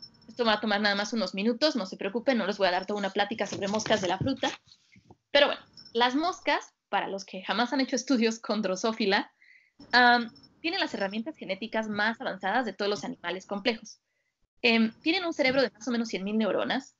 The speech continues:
comparadas con los mil millones del cerebro humano. Am, y tenemos, como son animales altamente predecibles, eh, básicamente las moscas de laboratorio ahora son clones unas de otras, tienen algo que se llama estereotipia neuronal, lo que implica que básicamente la misma neurona del cerebro de la mosca A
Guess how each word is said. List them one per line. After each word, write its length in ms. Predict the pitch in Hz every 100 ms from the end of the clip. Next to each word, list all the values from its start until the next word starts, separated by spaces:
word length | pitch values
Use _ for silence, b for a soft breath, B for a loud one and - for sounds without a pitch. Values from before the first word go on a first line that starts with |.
| _
comparadas 500 | - 190 196 208 214
con 120 | 220
los 120 | 180 208
mil 120 | 220
millones 300 | 196 185 202
del 100 | 190
cerebro 300 | 185 190 180
humano. 340 | 226 196 277 - b b b b _ _ -
Am, 380 | 247 240 226 220
y 240 | 262 247 226 _ _ _ _
tenemos, 540 | 247 254 285 311 - -
como 220 | 247 233
son 160 | 320
animales 460 | 370 269 226 240 233
altamente 460 | - 214 226 208 214
predecibles, 800 | 202 147 170 220 208 202 277 269
eh, 340 | 208 190 185 - -
básicamente 560 | 214 220 247 220 214
las 120 | 190 190
moscas 220 | 202 214
de 60 |
laboratorio 380 | 185 185 196 196
ahora 140 | 190 190
son 180 | 190
clones 340 | 190 233 240 262
unas 160 | 254
de 100 | 247
otras, 360 | 247 262 330 - B B B B _ _
tienen 240 | 269 285
algo 220 | 277 285 285
que 80 |
se 120 | - 220
llama 220 | 214 233
estereotipia 720 | 226 247 190 190 233 214 185
neuronal, 400 | 190 196 220 233
lo 120 | -
que 80 | -
implica 340 | 190 226 233 240
que 80 |
básicamente 580 | 180 190 220 180 175 202
la 120 | 170
misma 280 | 202 233 277
neurona 360 | 262 196 202 202
del 100 | 156
cerebro 300 | 190 190 214
de 40 |
la 100 | 180
mosca 340 | 185 - 233 -
A 340 | 233 233 269